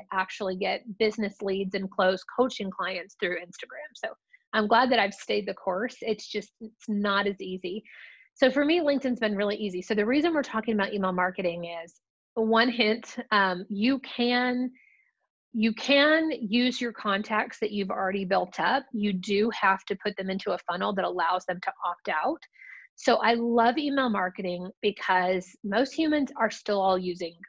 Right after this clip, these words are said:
okay, all humans are still using email. Social media has gotten so m-, huge and so difficult to navigate, and there's so many ads and so much marketing, it's just too much for our brains, I think.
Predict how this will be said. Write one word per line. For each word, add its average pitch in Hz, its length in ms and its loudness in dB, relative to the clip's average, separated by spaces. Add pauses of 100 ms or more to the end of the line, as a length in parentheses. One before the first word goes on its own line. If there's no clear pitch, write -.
okay, - 120 -10 (160)
all 254 180 6
humans 277 420 2
are 190 80 -2
still 202 260 0
using 190 400 -2
email. - 400 -10 (600)
Social 247 340 4
media 240 500 4
has 202 220 -6
gotten 202 560 -4
so 240 1120 2 (200)
m-, 208 140 -8 (360)
huge 214 520 -2
and 220 220 0
so 214 260 0
difficult 202 460 -6
to 190 300 -8
navigate, 214 720 0
and 202 40 -8
there's 196 180 -10 (360)
so 294 180 4
many 311 360 0
ads 226 320 -2
and 220 100 -10
so 214 80 -6
much 196 220 -8
marketing, 196 680 -2
it's 214 200 0
just 277 280 -2
too 269 180 2
much 247 220 0
for 220 120 0
our 190 140 4
brains, 202 380 0
I 247 120 2
think. 285 320 2